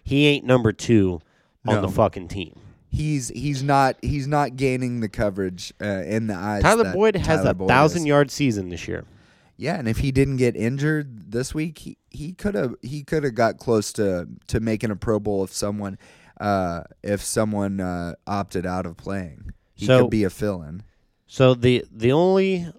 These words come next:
Speaker 1: issues I see is maybe get another possession receiver, work on somebody. But other than that, you still got A J, you still got
Speaker 2: Tight,
Speaker 1: Andy.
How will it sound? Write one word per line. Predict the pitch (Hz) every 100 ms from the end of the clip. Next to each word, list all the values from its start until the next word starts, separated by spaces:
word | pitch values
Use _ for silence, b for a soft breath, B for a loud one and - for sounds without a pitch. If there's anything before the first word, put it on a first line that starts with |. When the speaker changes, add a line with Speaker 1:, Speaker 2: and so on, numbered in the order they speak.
| _ -
Speaker 1:
issues | 147 - 120
I | 135
see | -
is | 113
maybe | 107 147 170
get | 165 160
another | 147 139
possession | 131 117 113 -
receiver, | 117 - 113 104 104 -
work | 104 113 117
on | 110 98
somebody. | 107 101 104
But | 95 117
other | 190 175
than |
that, | 170 202 113
you | 107
still | 98 - - 214
got | 233 208
A | 123 110
J, | 107 107
you | 95
still | 92 - 123
got | 156 151
Speaker 2:
Tight, | 120
Speaker 1:
Andy. | 110 110